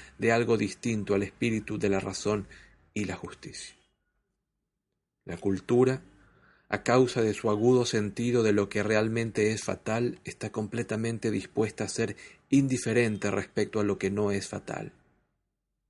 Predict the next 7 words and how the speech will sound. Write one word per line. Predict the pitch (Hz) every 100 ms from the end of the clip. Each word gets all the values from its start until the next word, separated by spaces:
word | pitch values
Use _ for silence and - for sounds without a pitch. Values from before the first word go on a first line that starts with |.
| _ _ _ _ _ _ -
puesto | 90 117
que | -
la | 110
maquinaria | 104 92 104 101 107 113 113
es | 104
la | 107
única | 101 113 113 - 101